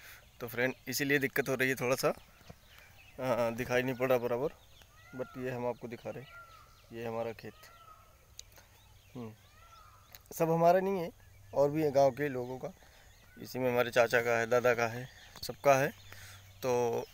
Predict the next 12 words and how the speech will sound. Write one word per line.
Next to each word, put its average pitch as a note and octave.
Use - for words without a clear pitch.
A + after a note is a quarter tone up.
<laughs> -
तो C3
गेहूं C#3+
का D#3
इतने D3
समय D3
season C#3
हमारे C#3
यहाँ C#3
चल B2+
रहा B2+
है, F#3